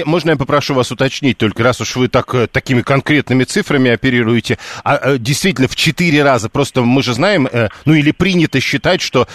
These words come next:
э, в Финляндии, к примеру, услуги Ж К Х дороже наших,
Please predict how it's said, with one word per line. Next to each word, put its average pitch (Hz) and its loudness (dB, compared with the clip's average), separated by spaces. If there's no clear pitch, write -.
э, 123 4
в - -4
Финляндии, 127 2
к - -8
примеру, 123 2
услуги 120 0
Ж 113 0
К 113 -4
Х 139 0
дороже 135 2
наших, 104 -2